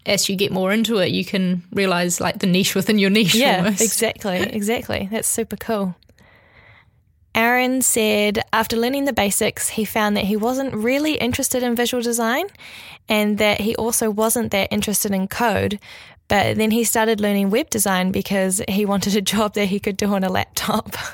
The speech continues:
Speaker 2: <laughs>
Speaker 1: I love that, Aaron. <laughs>
Speaker 2: There are lots of other jobs, Aaron, that you could have done <laughs> to, just to be on a laptop.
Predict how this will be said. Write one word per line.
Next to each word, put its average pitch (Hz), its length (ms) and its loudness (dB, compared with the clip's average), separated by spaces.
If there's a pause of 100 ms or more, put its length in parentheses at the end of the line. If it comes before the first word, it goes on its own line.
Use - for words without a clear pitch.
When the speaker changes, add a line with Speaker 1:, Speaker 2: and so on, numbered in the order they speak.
(160)
Speaker 2:
<laughs> - 360 -14
Speaker 1:
I - 260 -2
love 226 200 0
that, 190 180 2
Aaron. 214 440 4
<laughs> 311 480 0 (1160)
Speaker 2:
There 247 120 0
are 302 80 4
lots 359 220 2
of 349 100 0
other 262 240 0
jobs, 190 320 -2
Aaron, 190 240 -2
that 185 100 0
you 196 100 0
could 190 160 -4
have 185 120 -4
done 180 320 -2 (120)
<laughs> - 0 - (140)
to, 247 640 2
just 233 220 -2
to 240 80 0
be 220 120 2
on 214 180 0
a 208 60 0
laptop. - 680 -6